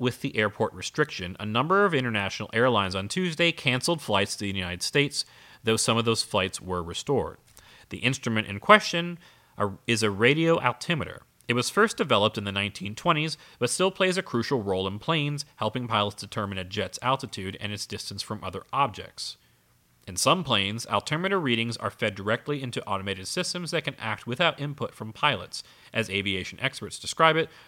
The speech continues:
the five G system used by A T and T and Verizon works on similar frequencies to the one used by altimeters. Yes, it's, it's basically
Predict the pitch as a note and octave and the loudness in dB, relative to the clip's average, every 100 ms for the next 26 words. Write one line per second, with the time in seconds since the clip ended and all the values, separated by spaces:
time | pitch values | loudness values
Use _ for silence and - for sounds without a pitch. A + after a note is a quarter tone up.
0 | - - C3+ B2+ C3 B2 A2+ - G2+ G2+ | -6 2 2 2 0 -2 -2 -4 -6 -6
1 | F#2+ G2 F#2+ E2+ F2 F2+ - G2 F2+ G2 | -6 -6 -8 -8 -10 -10 -10 -10 -6 0
2 | A#2+ B2+ C3+ C3 - - - D3+ - D3+ | 2 2 0 -6 -12 -16 0 0 0 -2
3 | C#3+ A#2+ A2+ G#2 G2+ G#2 F#2+ F#2+ - G2 | -2 0 0 0 -4 -8 -10 -8 -8 -6
4 | F#2+ F2 F2 E2+ E2+ F2 F#2 - B2+ E2+ | -6 -8 -8 -10 -8 -6 -4 -2 -4 -4
5 | - - - _ _ _ _ _ _ _ | -8 -12 -14 _ _ _ _ _ _ _
6 | _ _ _ _ _ _ _ _ _ _ | _ _ _ _ _ _ _ _ _ _
7 | _ _ _ _ _ - - - - - | _ _ _ _ _ -20 -20 -20 -20 -18
8 | - - - A2 - - F#2+ - G#2 - | -16 -10 -6 -6 -6 -12 -10 -10 -10 -10
9 | - A#2 C#3+ C#3 - B2 A2+ | -8 -2 0 0 0 2 2